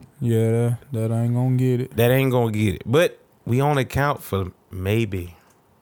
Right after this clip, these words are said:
Speaker 2: twenty percent of the nation. So he
Speaker 1: Yeah.
Speaker 2: could get in. He could lose.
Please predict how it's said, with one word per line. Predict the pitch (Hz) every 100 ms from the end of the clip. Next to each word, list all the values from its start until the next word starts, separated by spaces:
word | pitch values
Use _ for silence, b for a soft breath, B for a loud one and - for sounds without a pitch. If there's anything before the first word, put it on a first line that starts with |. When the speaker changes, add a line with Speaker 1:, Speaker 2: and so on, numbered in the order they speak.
| _ _ _ _ _ _ _ _ _ _ -
Speaker 2:
twenty | 107 110
percent | 107 98 120 117 -
of | 104
the | 101
nation. | 98 101 104 - 101 -
So | - 98 98 90 - b b b b b b b b b b b b b b b b _ _ _ -
he | 139 156
Speaker 1:
Yeah. | 156
Speaker 2:
could | 311 226
get | 208 220
in. | 208 208 202 196
He | 190 - _ _ _ _ -
could | - 214 208 185
lose. | 143 160 160 165 160 147 - -